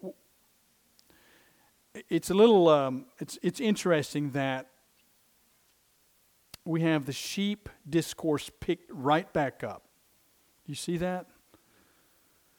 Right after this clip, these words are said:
Following his analogy to the Jewish people about,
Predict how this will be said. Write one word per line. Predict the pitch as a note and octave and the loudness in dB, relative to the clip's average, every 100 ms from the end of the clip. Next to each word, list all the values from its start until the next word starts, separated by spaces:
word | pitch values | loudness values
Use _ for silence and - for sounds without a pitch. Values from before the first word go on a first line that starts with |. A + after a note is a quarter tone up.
| _ _ _ | _ _ _
Following | - F3 F#3 G#3 G#3 G#3 F#3 F3 - | -2 2 4 6 4 4 2 -2 -6
his | C3+ E3+ F3+ E3+ D3+ - - - | 0 6 6 6 0 -10 -10 -4
analogy | D#3+ D#3+ F#3 F#3 D#3+ | 0 4 4 2 0
to | D3+ - D#3+ | -2 -6 -4
the | C#3+ | -6
Jewish | B2 E3+ D#3+ - | -2 -2 -2 -4
people | - E3+ D#3 | -6 -2 0
about, | C#3 D3 C#3 C3+ | 2 2 2 0